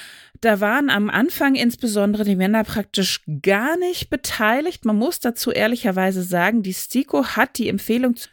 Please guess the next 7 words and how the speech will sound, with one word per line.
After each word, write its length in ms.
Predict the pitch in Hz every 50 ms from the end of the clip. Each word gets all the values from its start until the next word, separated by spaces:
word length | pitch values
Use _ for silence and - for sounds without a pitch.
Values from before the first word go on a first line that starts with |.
| _ _
zur 240 | - - 202 190 - - _
Impfung 460 | 226 240 262 277 - - 226 214 -
von 340 | - - 185 180 180 175 - -
Jungen 500 | 180 170 - 202 226 262 302 320 320 320
erst 320 | - - 226 220 - - -
zweitausendachtzehn 1400 | - - 220 226 - 220 220 202 185 196 - - _ _ 208 277 330 - - - - - - 170 156 151 143
gegeben. 680 | - 151 143 - - 139 131 135 - 170 196 240 294